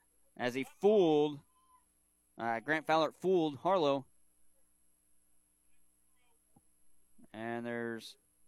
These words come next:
two outs in the inning, three straight strikeouts, and that's number eight for Grant Fowler. A couple of different options we could go with the pizza.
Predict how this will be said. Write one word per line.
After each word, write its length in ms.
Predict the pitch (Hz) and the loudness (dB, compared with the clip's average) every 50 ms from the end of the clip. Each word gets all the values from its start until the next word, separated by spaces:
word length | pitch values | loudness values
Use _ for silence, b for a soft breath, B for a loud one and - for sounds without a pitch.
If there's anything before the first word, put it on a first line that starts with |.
| _ _ _ _ _ _ _ _ _ _ _ _ _ _ _ | _ _ _ _ _ _ _ _ _ _ _ _ _ _ _
two 220 | - - 208 214 | -12 -4 -2 0
outs 260 | 220 220 220 208 - 214 | 0 0 -2 -4 -10 -10
in 80 | 208 | -8
the 160 | 196 185 185 | -4 -2 0
inning, 280 | 208 254 269 254 208 156 - | 0 0 -2 -6 -10 -16 -14
three 200 | - 185 202 185 | -10 -8 -8 -6
straight 260 | - - - 180 175 | -6 -4 -4 -4 -4
strikeouts, 480 | - - 180 175 185 - 202 214 196 - | -4 -4 -2 -2 -2 -2 -4 -4 -4 -6
and 80 | 160 156 | -6 -6
that's 160 | 165 165 - | -6 -6 -6
number 240 | 165 160 151 143 - - | -8 -8 -8 -10 -10 -4
eight 300 | 190 202 196 160 131 - - | 0 0 0 0 0 -4 -8
for 80 | 160 | -6
Grant 260 | 139 143 156 151 - | -4 -2 -2 -2 -2
Fowler. 360 | - 143 156 165 143 120 - _ _ _ _ _ _ _ _ _ _ _ _ _ _ _ _ - | -2 -2 0 0 0 -2 -4 _ _ _ _ _ _ _ _ _ _ _ _ _ _ _ _ -10
A 20 | |
couple 220 | 185 185 190 175 | -8 -4 0 0
of 80 | 151 143 | 0 0
different 260 | 156 156 - 151 139 | -2 -6 -8 -6 -2
options 380 | 110 147 151 - - 156 143 127 | -2 -2 -2 -4 -6 -12 -8 -8
we 100 | 147 143 | -8 -8
could 140 | 147 147 143 | -6 -2 0
go 100 | 147 143 | 0 0
with 140 | 143 131 | 0 0
the 80 | - 127 | -4 -6
pizza. 380 | - 143 139 - - 165 165 | -6 -6 -6 -6 -6 -10 -10